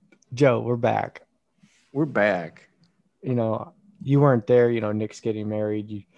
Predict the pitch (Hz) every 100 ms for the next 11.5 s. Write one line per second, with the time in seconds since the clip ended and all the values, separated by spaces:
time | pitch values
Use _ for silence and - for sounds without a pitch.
0 | _ - _ - 120 110 113 110 - 113
1 | 107 107 107 104 113 113 110 110 110 120
2 | 120 127 120 117 113 110 107 110 110 104
3 | - _ _ _ _ _ _ 117 107 107
4 | 110 _ _ _ _ _ _ _ 127 117
5 | - 113 110 117 113 - - 117 107 107
6 | 123 170 143 117 113 113 - - 117 110
7 | 113 113 110 147 131 117 - 113 117 110
8 | 110 107 - - 170 139 117 - 175 113
9 | 110 113 _ _ _ _ _ _ _ -
10 | 110 107 120 123 - 127 143 135 127 123
11 | 127 127 - 113